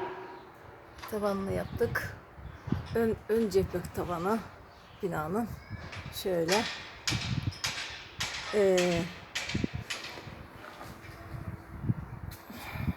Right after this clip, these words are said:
şuradan arka, arka cephe tavanını gösteriyorum. Balkon tavanı. Böyle gidelim.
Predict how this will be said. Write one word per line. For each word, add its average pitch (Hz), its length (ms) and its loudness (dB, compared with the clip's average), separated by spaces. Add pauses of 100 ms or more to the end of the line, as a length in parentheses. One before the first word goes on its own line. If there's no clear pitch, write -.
(140)
şuradan 226 480 8 (760)
arka, 226 380 10 (1500)
arka 220 300 4
cephe 180 480 2
tavanını 160 500 4
gösteriyorum. 156 800 0 (800)
Balkon 180 380 2
tavanı. 165 520 2 (1200)
Böyle 208 220 10
gidelim. 165 480 10